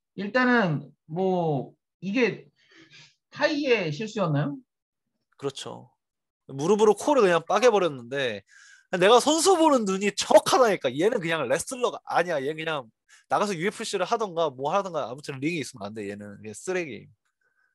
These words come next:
Speaker 1: 그러니까 얘는 딱 그 세미 게바라 옆에 매니저가 딱 어울려.
Speaker 2: 어, 아니, 너무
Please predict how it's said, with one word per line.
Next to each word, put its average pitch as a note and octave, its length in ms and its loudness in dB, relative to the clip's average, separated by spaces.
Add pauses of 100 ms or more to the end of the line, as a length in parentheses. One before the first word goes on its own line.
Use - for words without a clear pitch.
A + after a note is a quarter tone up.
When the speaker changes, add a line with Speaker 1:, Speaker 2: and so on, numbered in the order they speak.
Speaker 1:
그러니까 C#3+ 240 0
얘는 F3 460 0 (160)
딱 G3 240 -2
그 D3 600 -2
세미 G#3+ 320 -4
게바라 G#3 380 2
옆에 A#2+ 280 -2
매니저가 G3 560 -4
딱 C4 160 -4
어울려. F#2+ 320 -6 (640)
Speaker 2:
어, G#2 560 -10
아니, D#3 140 0
너무 E3 440 0